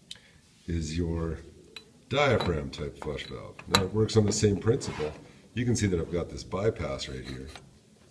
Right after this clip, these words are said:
okay, and that's built right into the diaphragm. Up on top,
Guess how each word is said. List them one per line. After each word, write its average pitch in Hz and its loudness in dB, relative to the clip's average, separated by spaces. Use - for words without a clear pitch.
okay, 80 -6
and 76 -8
that's 76 -4
built 87 -2
right 85 0
into 73 -6
the 69 -8
diaphragm. 87 -6
Up 107 0
on 85 4
top, 110 2